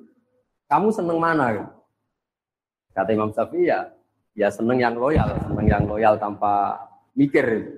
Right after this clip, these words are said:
Kadang kita beragama itu butuhnya itu sami'na wa atokna. Ya, saya ulang lagi, karena, karena sekali semua agama ini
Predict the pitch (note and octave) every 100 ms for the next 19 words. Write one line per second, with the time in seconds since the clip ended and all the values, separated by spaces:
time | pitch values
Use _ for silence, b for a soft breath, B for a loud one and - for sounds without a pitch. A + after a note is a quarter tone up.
0 | - _ _ _ _ _ _ _ _ _
1 | _ _ _ _ _ _ _ _ _ _
2 | _ G#3 A3 A#3 A3+ A3+ F#3+ F#3 G3 G3
3 | G3+ G#3+ G#3 C4 - G3 G3+ G#3+ A3 A3
4 | G#3 G#3 G3 G#3 G3 F3+ F#3 F#3 D#3 -
5 | - _ _ _ _ _ _ _ _ _
6 | _ _ _ _ _ _ _ _ - G#2+
7 | C3 C3 C3+ B2 A2 D3 F#3 - - -
8 | _ _ _ _ E3 G3+ A#3+ A3+ G#3 G3+
9 | G3+ G3+ G3 G3+ G3+ F3+ F3+ F3+ F3+ F#3
10 | F#3